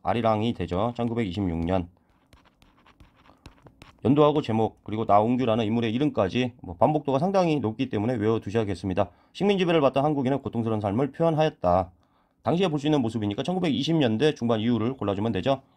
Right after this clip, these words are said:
일 번 카프에서 활동하는 신경향파 작가, 신경향파 카프 하면은 연도까지 외워둡니다. 천구백이십오 년, 이십 년대 해서 뭐 정답이 될 테고요. 이 번 원각사에서 은색의 공연을 관람하는 학생 하면은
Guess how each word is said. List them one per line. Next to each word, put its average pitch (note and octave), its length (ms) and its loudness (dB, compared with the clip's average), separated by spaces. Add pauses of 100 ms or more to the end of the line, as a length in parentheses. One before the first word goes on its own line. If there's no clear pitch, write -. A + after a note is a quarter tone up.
(280)
일 B2 100 -2
번 B2+ 160 2
카프에서 F3 380 0
활동하는 C3+ 360 2
신경향파 C3 600 -2
작가, F#2+ 340 -2
신경향파 A2 580 -2
카프 - 280 -6
하면은 A2+ 360 0
연도까지 G#2 540 -2
외워둡니다. G2+ 580 -4 (420)
천구백이십오 A#2+ 640 -2
년, G2 180 0
이십 A#2 200 0
년대 G2 360 0 (240)
해서 B2 120 -2
뭐 A2 120 0
정답이 A#2+ 340 0
될 F#2 120 -8
테고요. B2 300 -2 (720)
이 A#2+ 120 2
번 C3 160 4
원각사에서 A2+ 840 0 (640)
은색의 C3 680 2
공연을 A#2 320 -2
관람하는 G2+ 460 0
학생 G#2 380 -4
하면은 A2+ 240 -2